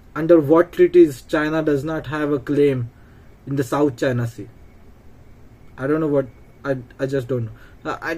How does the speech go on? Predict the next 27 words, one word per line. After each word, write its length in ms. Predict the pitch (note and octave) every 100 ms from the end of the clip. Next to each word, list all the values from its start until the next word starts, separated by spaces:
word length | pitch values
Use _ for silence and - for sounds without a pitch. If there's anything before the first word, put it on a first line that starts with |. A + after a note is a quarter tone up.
| D3
please, 260 | F#3 G#3+ F3+ -
again, 360 | D3+ F3+ B2 -
I 120 | E3
don't, 200 | G3 G3 -
I 120 | E3+
don't 260 | F3 G3+ F#3+
want 320 | G3+ G3+ F#3
to, 200 | G#3 G3+ - - - - -
uh, 600 | D3+ D3+ D#3 D3+ D3 C#3 B2+ - - - -
I 100 | D#3+
don't 200 | F#3+ F#3+
want 380 | F#3+ F#3 F#3 E3+ - -
to 220 | F#3+ F#3 C3
defend 540 | B2 A#2+ F#3 G3 F#3+
China. 440 | G3+ E3 D3+ B2 A#2 - -
Come 200 | E3 D#3
on. 180 | A#2 - - - - - - -
Like, 140 | D3
I, 280 | - D#3+ - - - - - - - - -
I, 200 | D3 - -
I 80 | D#3
don't 380 | B2 F#3 G3
want 280 | F3+ D#3+ C#3
to 80 | D#3
defend 380 | D3+ B2 C#3+ B2+
China. 300 | B2 G2+ F#2+ - - - - - - - - - - - - -
But, 220 | D3+ F3+